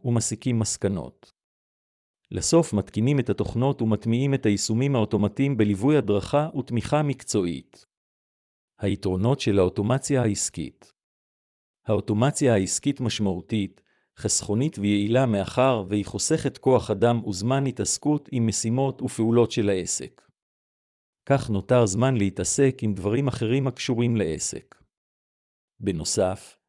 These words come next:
מדובר על שיטה מדויקת שאין בה טעויות כפי שיש בצורה ידנית.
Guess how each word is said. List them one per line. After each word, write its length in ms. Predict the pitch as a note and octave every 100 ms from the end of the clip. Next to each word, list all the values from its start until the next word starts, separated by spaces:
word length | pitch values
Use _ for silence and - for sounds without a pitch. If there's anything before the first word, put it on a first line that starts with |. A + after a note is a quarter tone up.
| -
מדובר 400 | G#2+ G#2 A#2+ C#3
על 100 | A#2+
שיטה 320 | - G#2+ C#3+
מדויקת 640 | B2+ G2+ G#2 B2 C#3+ A2
שאין 340 | - G#2 B2 A2
בה 100 | A2+
טעויות 500 | G#2 G2+ A2 A#2+ -
כפי 340 | A#2 - C#3
שיש 400 | - A2 C#3 -
בצורה 440 | G#2+ - G#2 A2
ידנית. 640 | A2 F#2 F#2+ D2+ A1+ _ -